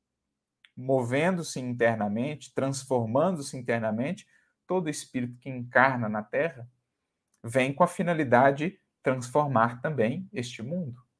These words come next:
O ambiente em que está, o contexto em que vive, a família, ele vai contribuindo para esse processo, a partir da primeira e fundamental, que é a que propriamente lhe diz respeito,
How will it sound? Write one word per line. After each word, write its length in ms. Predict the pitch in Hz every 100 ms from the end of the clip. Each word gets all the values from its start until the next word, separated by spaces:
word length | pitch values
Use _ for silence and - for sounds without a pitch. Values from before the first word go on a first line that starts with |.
| _
O 80 | 117
ambiente 400 | 110 113 110 -
em 60 | 107
que 80 | 104
está, 380 | - 156 170
o 120 | 135 120
contexto 440 | 117 113 107 -
em 80 | 104
que 140 | 107
vive, 360 | 107 170 160 117
a 60 |
família, 600 | 110 107 113 160 160 120 - - _ _ _
ele 180 | 120 120
vai 280 | 120 127 131
contribuindo 840 | 190 208 233 170 135 139 190 180
para 220 | - 117
esse 160 | 113 -
processo, 540 | 113 104 - 92 -
a 40 | -
partir 580 | 131 127 - - 113 147
da 140 | 143
primeira 420 | 135 104 104 104
e 40 | 104
fundamental, 680 | 120 117 117 117 110 170 170
que 220 | - 120
é 120 | 127
a 100 | 120
que 260 | - 107 104 -
propriamente 600 | 107 107 104 98 95 -
lhe 100 | 107
diz 220 | 95 95
respeito, 480 | 139 139 - 139